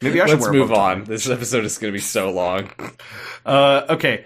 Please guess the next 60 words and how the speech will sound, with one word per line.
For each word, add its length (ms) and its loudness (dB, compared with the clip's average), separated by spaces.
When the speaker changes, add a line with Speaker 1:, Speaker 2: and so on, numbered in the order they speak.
Speaker 2:
So 240 6
we 80 8
Speaker 1:
Uh, 40 4
Speaker 2:
learned 320 4
that, 280 4
we 160 4
Speaker 1:
yeah. 60 6
Speaker 2:
learned, 380 2
oh, 160 8
uh, 320 4
the 120 0
president 540 2
says 320 2
that 140 0
he 100 -2
wants 320 -2
to 100 -6
take 280 -2
charge 320 2
of 80 -4
this 140 -4
situation. 480 -2
Speaker 1:
He 20 0
says 200 4
Speaker 2:
Harry 100 4
Speaker 1:
that 80 2
he 40 6
Speaker 2:
Jones 100 4
Speaker 1:
wants 140 0
Speaker 2:
says, 120 0
Speaker 1:
to, 100 4
Speaker 2:
"No, 220 2
you 200 2
would 100 2
Speaker 1:
he 20 -6
Speaker 2:
turn 140 0
Speaker 1:
says, 80 0
Speaker 2:
this 160 -2
into 220 -8
a 60 -4
war. 460 0
Speaker 1:
he 40 -4
Speaker 2:
I 100 6
Speaker 1:
says 60 6
Speaker 2:
would 60 4
Speaker 1:
he 60 4
Speaker 2:
never 180 4
Speaker 1:
wants 120 2
to 40 4
Speaker 2:
do 80 0
Speaker 1:
launch 300 2
Speaker 2:
that." 280 2
Speaker 1:
a, 120 0
a 20 0
land 400 -2
invasion 540 -4
of 160 -8
the 140 -4
alien 380 -6
spaceship, 680 -8